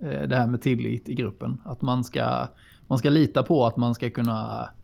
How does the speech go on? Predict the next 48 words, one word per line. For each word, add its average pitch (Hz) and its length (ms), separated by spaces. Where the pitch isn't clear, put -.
Ja, 143 100
men 139 400
i, 170 120
i 165 400
sin 151 380
spelgrupp 131 500
så 127 100
ska - 140
man 120 200
kunna 123 180
prova 131 380
nya 165 240
saker 113 300
som 139 120
man 120 120
är 131 100
obekväm 127 480
med. 127 200
Eh, 139 220
och, 127 540
och 107 140
känna 135 260
att 110 140
man 123 140
har... 117 540
Ja, 117 300
ja, 170 120
men 156 120
att 143 100
man 151 120
inte 123 120
gör 123 120
bort 117 380
sig 147 280
eller 131 160
att 117 140
man 117 200
måste 117 640
prestera 113 840
eller 127 340
vad 139 160
det 127 60
nu 123 200
är, 127 260
utan 120 480
att 120 120
man 120 160
har 117 300